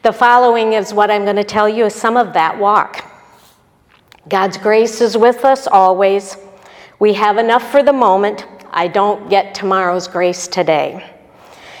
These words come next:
In Second Corinthians twelve nine, it says, "My grace is sufficient for you.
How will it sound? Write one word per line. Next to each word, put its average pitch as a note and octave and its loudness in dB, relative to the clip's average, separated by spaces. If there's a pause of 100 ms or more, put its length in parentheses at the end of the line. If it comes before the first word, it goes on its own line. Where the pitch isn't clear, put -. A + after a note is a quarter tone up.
(100)
In G#3 2
Second B3 2
Corinthians B3+ 2
twelve A#3+ 2
nine, G3+ 0
it G#3 -2
says, F#3+ 0
"My F#3 0
grace G3 0
is C4 2
sufficient C4+ 0
for - -6
you. G3 0